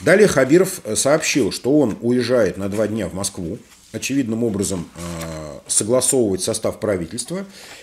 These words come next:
И в конце недели уже запланировано пленарное заседание, э, нашего регионального парламента, Госсобрания Курултая, на котором, как бы по плану, должны утвердить уже утверждённое в Москве правительство. Уже одна такая штука в сентябре была.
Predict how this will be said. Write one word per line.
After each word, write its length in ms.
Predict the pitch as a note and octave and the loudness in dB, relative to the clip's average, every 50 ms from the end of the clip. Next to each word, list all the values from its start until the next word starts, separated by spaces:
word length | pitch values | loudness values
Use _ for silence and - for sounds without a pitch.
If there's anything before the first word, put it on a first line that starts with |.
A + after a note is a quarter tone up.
| - _ | -12 _
И 160 | - E3+ F3 - | -2 0 0 0
в 140 | - - | -2 -2
конце 320 | - D3+ D3+ C#3+ - E3+ D#3+ | 0 2 2 2 2 2 2
недели 380 | C#3+ C3 A#2+ A#2 E3+ G3+ G#3 | 2 2 2 2 2 2 4
уже 280 | F#3+ C#3 B2 A2+ D3 C3+ | 2 2 2 2 2 2
запланировано 760 | G#2 B2 B2 A#2+ B2 C3 C3 C#3 C3+ B2+ G#2+ G#2+ G#2 G2 F2+ | 2 0 0 0 -2 0 0 0 0 2 0 0 0 -2 -4
пленарное 600 | - A#2 A#2+ C3+ C3+ C3 A#2 G2+ G2+ F#2+ F2+ F2 | -2 -2 0 2 2 2 2 2 0 -2 -2 -4
заседание, 640 | F2 F#2 - - G2+ G#2+ B2+ D#3 F#3 F#3+ F#3+ F3 F3+ - _ _ _ - - - - - - - - - - - - - | -4 -4 -4 -4 -2 0 0 0 0 0 -2 -6 -8 -14 _ _ _ -20 -20 -20 -20 -20 -20 -20 -16 -14 -14 -14 -12 -8
э, 140 | F2 F#2+ G2+ | -6 -4 -2
нашего 520 | A2 A#2 G#2+ - A2 G2+ G#2 G2+ F#2+ - G#2 | -2 -2 -2 -2 -2 0 0 0 0 -2 -2
регионального 500 | A2 G#2+ A#2+ A#2 A#2 A2+ G#2+ G#2+ G#2 F#2+ | -2 -2 0 0 0 0 0 -2 -2 -2
парламента, 540 | - G#2+ G#2 A#2+ C#3 D#3 D#3+ C#3+ - - G2+ | -2 -2 -2 0 0 0 -2 -2 -2 -4 -4
Госсобрания 720 | F2 G#2+ A2 - - - G2 F2+ G#2 A#2 B2 B2 B2 A2+ | -4 -4 -2 -2 -2 -2 -2 -2 -2 -2 -2 -2 -2 -4
Курултая, 600 | A2+ - A2+ A2+ A2+ A2 - E2+ C#2 C2+ - - _ - - - - - - - - - - - | -4 -4 -4 -4 -4 -4 -4 -6 -6 -8 -10 -16 _ -20 -20 -20 -20 -20 -20 -20 -20 -20 -8 -2
на 120 | B2 C3+ | -2 0
котором, 640 | C3 B2+ A#2+ A#2 - D#3+ G3+ A3 A3 F3+ G2 - - - _ _ _ _ _ _ _ _ _ _ - | 2 2 0 2 4 6 6 8 8 8 6 2 -2 -12 _ _ _ _ _ _ _ _ _ _ -2
как 200 | - B2+ G#2 F#2 | 0 0 0 0
бы 120 | G2+ G2 | -2 -2
по 160 | F#2 - G#2+ | -2 -2 -4
плану, 380 | G2 G#2 A2 C3 E3+ F#3 E3 C3 | -2 -2 0 0 2 2 2 2
должны 300 | A2 G#2+ G2 F#2+ A#2+ C#3+ | 2 0 0 0 0 0
утвердить 680 | C#3+ B2 - F2+ G2 G#2+ G2+ G2 A2+ C#3+ D3+ - - - | 0 -2 -2 -4 -4 -4 -2 -2 -2 -2 -4 -4 -6 -8
уже 280 | G#2+ F#2+ F2 G#2+ C3 | -6 -4 -2 -2 -2
утверждённое 720 | - G#2+ G2+ - G2 F#2+ F2+ E2 F#2 A2 A#2 A2+ A2+ G#2 | -2 -2 -4 -4 -4 -4 -4 -2 -2 -2 0 0 0 0
в 60 | F2+ | 0
Москве 340 | F2 F#2+ F#2 - - G2+ G2+ | -2 -2 -4 -4 -4 -4 -4
правительство. 640 | F#2+ G2 F#2+ F#2 F2+ E2 - - - - - C#2 - - | -4 -2 -2 -2 -2 -4 -6 -8 -10 -10 -10 -14 -12 -8
Уже 200 | G#2 G#2+ E3 G3 | -4 0 0 0
одна 220 | F3 C3+ C#3 C#3+ | 0 0 -2 0
такая 300 | C#3 B2+ - - B2+ B2+ | 0 -2 -2 0 0 -2
штука 300 | B2 - - A2+ - A#2+ | 0 -2 -6 -6 -6 -6
в 60 | - | -8
сентябре 400 | - G2+ F#2+ - F#2+ E2+ F#2 G2+ | -6 -8 -8 -6 -6 -4 -4 -4
была. 340 | G2+ F#2+ G#2 F#2+ E2+ - - | -2 -2 -2 -2 -4 -4 -8